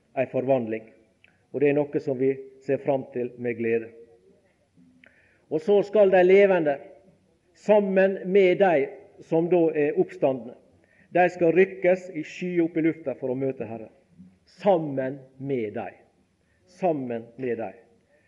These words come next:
Da blir det ingen adskillelse lenger. Da blir ikke det noe avstand. Da er vi sammen. De som var døde i Kristus, og de som levde i Kristus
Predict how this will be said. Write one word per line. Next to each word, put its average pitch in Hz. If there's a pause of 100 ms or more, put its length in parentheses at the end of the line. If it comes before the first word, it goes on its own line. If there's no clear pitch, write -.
(360)
Da 180
blir 175
det 151
ingen 151 (180)
adskillelse 131
lenger. 104 (600)
Da 151
blir 151
ikke 139
det 135 (580)
noe 135
avstand. 131 (500)
Da 151
er 135
vi 123 (240)
sammen. 113 (800)
De 135
som 127
var 135
døde 139 (180)
i 139
Kristus, 135 (560)
og -
de 127
som 117 (100)
levde 123 (100)
i 123
Kristus 120